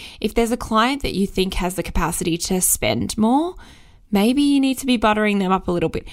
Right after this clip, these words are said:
Maybe the Christmas present isn't a present at all, but it's actually an experience. So, you know, you go out to lunch together, or you, I don't know, maybe there's a, like a putt-putt.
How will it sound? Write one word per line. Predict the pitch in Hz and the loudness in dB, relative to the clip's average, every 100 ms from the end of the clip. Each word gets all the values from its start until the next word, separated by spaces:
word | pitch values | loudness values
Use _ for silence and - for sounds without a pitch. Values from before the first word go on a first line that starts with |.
| - - | -18 -8
Maybe | 294 349 381 392 | 0 0 4 2
the | 381 | 2
Christmas | - 262 262 254 | 0 0 2 0
present | - 220 208 185 | 2 2 2 -2
isn't | 180 170 | -2 -2
a | |
present | 165 180 180 160 | 0 0 0 -2
at | 156 | 2
all, | 190 170 | 2 2
but | 190 | 0
it's | - - | 0 -2
actually | - - | -2 -4
an | 156 | -4
experience. | 135 - 190 208 285 - - - - - | -6 -2 0 0 -2 -4 -8 -14 -16 -10
So, | - 180 | 0 2
you | 175 - | 2 0
know, | 196 | -2
you | 175 180 | -2 -2
go | 175 | 2
out | 135 - | 2 2
to | 233 | 0
lunch | 285 254 | 0 0
together, | - - 135 87 73 - - | -4 -6 -2 -2 -4 -10 -20
or | - 190 180 170 170 175 - - | -2 2 6 6 4 2 -6 -6
you, | 196 - - - | -6 -6 -18 -2
I | - - | -2 -2
don't | - 185 | -10 -8
know, | 202 285 | -4 -4
maybe | 208 208 196 | 0 2 2
there's | 214 202 - | 0 0 -4
a, | - 180 - | -10 -10 -8
like | 190 196 | -6 -4
a | 185 - - | -6 -6 -4
putt-putt. | - - - - - | -2 -2 0 -2 -2